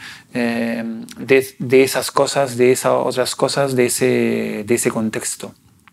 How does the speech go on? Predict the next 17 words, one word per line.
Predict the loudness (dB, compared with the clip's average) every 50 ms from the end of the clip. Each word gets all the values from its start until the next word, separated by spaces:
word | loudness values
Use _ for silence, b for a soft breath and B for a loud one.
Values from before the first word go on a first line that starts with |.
| _ _ _ _ -6 0
Entonces, | 0 2 4 6 6 6 4 4 2 4
eh, | 6 8 8 8 8 6
este | 4 4 4 4 4 6
curso, | 6 6 6 4 4 4 6 6 6 6 4 2 2
eh, | 4 4 4 4 4 4 4 4 4 4
nace | 4 4 4 2 2 2
un | 2 4
poco | 6 6 6 6 6
como | 4 4 4 4 4 4 6 6 6 6 6 6 6
una | 6 6 4 4
oportunidad, | 4 4 2 0 2 2 2 2 4 4 4 6 6 6 4 4 2 0 -2 B B B B B B B B
como | 0 2 4 4
un | 4
espacio | 4 2 2 2 4 4 4 4 2 4 6 8 8 8 6 4 0 -4 -2 2
para, | 4 4 6 6 6 6 6 6 4 4 2 2 4 4 4 4 4 2
eh, | 2
proponer | 2 4 4 4 4 4 2 4 4 4 4 2